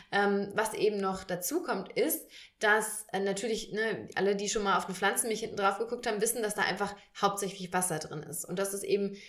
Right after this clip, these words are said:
der Vorteil, wenn man, ähm, so ein Produkt selbst macht, dass man eben nur sehr viel Wasser braucht, was aus einem Wasserhahn kommt und sehr, sehr, sehr günstig ist.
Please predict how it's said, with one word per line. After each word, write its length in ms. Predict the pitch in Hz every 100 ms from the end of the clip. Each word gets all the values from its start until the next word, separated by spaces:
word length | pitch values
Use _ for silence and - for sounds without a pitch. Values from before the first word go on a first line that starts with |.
| -
der 100 | 202
Vorteil, 440 | 202 220 240 247 196
wenn 100 | 196
man, 280 | 208 196 190
ähm, 380 | 190 190 190 180
so 120 | -
ein 100 | 196
Produkt 340 | 196 190 175
selbst 360 | 220 262 285 -
macht, 360 | 160 180 - -
dass 180 | - 202
man 160 | 202 180
eben 180 | 185 180
nur 160 | 175
sehr 160 | 165 175
viel 160 | 175
Wasser 220 | 190 202 247
braucht, 340 | 247 302 -
was 160 | 180 180
aus 180 | 170 180
einem 360 | 160 151 151
Wasserhahn 520 | 165 202 240 233 247
kommt 260 | 247 254 254
und 120 | 175
sehr, 200 | 180 262
sehr, 220 | 269 254
sehr 140 | 247 214
günstig 440 | 196 196 - 165
ist. 300 | - 254 -